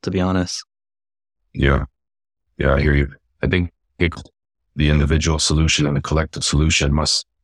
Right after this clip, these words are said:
Speaker 2: come together at the same time because they're not separate from each other. And what I see is, like, exactly what you're saying. Like, this, th-,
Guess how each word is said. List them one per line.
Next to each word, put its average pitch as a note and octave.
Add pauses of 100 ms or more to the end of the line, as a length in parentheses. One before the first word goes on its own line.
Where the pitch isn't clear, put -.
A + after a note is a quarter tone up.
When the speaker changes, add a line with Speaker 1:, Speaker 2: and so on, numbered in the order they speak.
Speaker 2:
come D#2
together C#2+
at C#2
the C2+
same D2
time D#3+
because C#2+
they're C#2+
not D2
separate C#2+
from D2
each C#2+
other. D#2 (460)
And D#2 (320)
what D#2
I D2
see F#2
is, D2+
like, D2+ (140)
exactly D#2+
what D#2+
you're D#2
saying. D#2+ (920)
Like, C#2+
this, - (500)
th-, F2